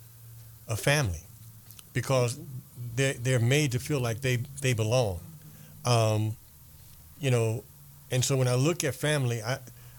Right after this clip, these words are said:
I look at church family. That's, that's my extended family. I look at my biological family. I have a family of friends. For me, I'm not one who likes to be alone. I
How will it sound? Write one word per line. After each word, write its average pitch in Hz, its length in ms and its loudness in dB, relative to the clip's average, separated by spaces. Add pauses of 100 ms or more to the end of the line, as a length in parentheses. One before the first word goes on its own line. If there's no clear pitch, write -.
(120)
I 120 60 0
look 120 180 2
at 104 60 -6
church 131 260 0
family. 135 440 -2 (480)
That's, 123 240 -4
that's 131 240 0
my 120 160 2
extended 131 420 0
family. 131 460 -2
I 101 80 -4
look 123 200 0
at 127 60 -4
my 110 120 -2
biological 120 640 -2
family. 131 540 -2 (500)
I 117 80 -2
have 123 140 4
a 107 40 0
family 127 460 2
of 98 80 -4
friends. 147 640 -2 (520)
For 131 120 4
me, 165 380 4 (540)
I'm 175 160 2
not 165 180 2
one 147 200 4
who - 140 -4
likes 131 280 -2
to 131 80 -4
be 120 120 0
alone. 113 320 0 (800)
I 147 380 0